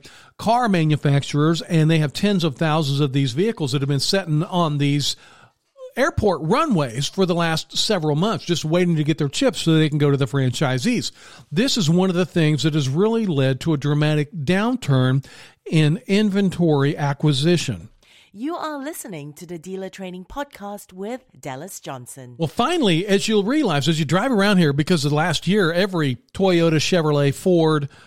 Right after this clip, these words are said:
Speaker 1: Chrysler, Ram, uh, uh, Honda, Nissan dealership, they're empty. I never saw, I've seen anything like this. You know, especially these Toyota lots that I live around here,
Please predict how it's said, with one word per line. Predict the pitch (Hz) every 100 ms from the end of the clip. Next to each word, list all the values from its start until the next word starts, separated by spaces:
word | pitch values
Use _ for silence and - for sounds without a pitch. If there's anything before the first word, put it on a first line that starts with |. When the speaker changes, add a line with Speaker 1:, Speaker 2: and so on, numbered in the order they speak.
| -
Speaker 1:
Chrysler, | - 180 165 - 165 156 147 139
Ram, | 165 170 165 156 143 - - _
uh, | 160 139 135 135 -
uh, | 165 131
Honda, | 117 185 180 170 165 151 156 - -
Nissan | 180 202 - 165 160
dealership, | 156 160 151 175
they're | 160 143 196
empty. | 226 220 - 113 -
I | 170
never | 214 269
saw, | - 208
I've | 175 -
seen | 185
anything | 170 160 160
like | 143 139
this. | 131 104 151
You |
know, | 156
especially | 139 226 240
these | 185 160
Toyota | - 180 156 175
lots | 156 147 -
that | 151
I | 143
live | 160 170
around | 156 156 156
here, | 156